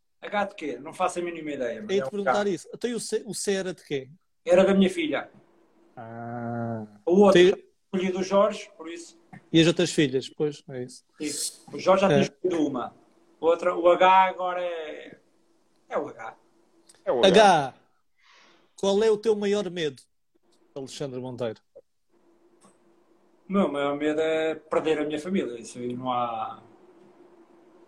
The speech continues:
Speaker 1: O resto são receios.
Speaker 2: O resto são receios. Gostei.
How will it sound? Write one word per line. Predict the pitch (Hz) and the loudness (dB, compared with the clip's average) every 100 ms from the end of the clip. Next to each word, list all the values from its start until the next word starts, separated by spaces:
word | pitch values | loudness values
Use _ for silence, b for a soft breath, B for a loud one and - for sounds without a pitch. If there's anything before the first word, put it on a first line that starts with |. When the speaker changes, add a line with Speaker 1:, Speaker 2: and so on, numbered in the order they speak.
| _ _ - | _ _ -4
Speaker 1:
O | |
resto | 160 165 170 - 180 175 170 - | 2 6 4 6 4 4 0 -6
são | - 170 | -4 -2
receios. | - 180 127 - - _ _ _ _ _ _ _ _ _ _ _ _ _ - | 2 2 2 -4 -16 _ _ _ _ _ _ _ _ _ _ _ _ _ -10
Speaker 2:
O | |
resto | 127 165 - | -2 -2 -2
são | 160 | -10
receios. | 170 - 139 127 - _ _ _ _ _ _ _ _ _ _ _ _ _ _ _ _ _ _ _ _ _ _ | -12 -12 -10 -12 -16 _ _ _ _ _ _ _ _ _ _ _ _ _ _ _ _ _ _ _ _ _ _
Gostei. | _ - 143 | _ -12 -12